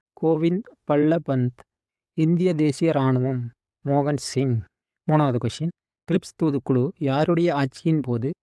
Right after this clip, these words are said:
இந்தியாவிற்கு வருகை தந்தது? ஆன்சர் ஆ, லின் லிப்கோ பிரபு. நாலாவது கொஸ்டின், பின்வருவனவற்றை பொருத்தி சரியான விடையை தேர்வு செய்க.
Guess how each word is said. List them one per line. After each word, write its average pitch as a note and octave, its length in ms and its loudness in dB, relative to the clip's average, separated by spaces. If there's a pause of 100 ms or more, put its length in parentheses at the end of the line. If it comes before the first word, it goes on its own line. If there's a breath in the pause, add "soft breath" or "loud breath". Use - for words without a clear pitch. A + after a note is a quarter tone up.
(300)
இந்தியாவிற்கு D#3+ 600 2
வருகை C#3+ 360 2
தந்தது? A#2+ 640 0 (480)
ஆன்சர் B2+ 320 2 (140)
ஆ, C3+ 240 2 (520)
லின் F3+ 420 2
லிப்கோ D#3 600 -2 (120)
பிரபு. A#2+ 480 0 (360)
நாலாவது C3+ 380 2
கொஸ்டின், D3 360 -4 (320)
பின்வருவனவற்றை D3+ 880 0
பொருத்தி B2+ 420 -4 (320)
சரியான D#3+ 460 2
விடையை C3+ 380 2
தேர்வு C#3+ 300 0
செய்க. A#2 560 -2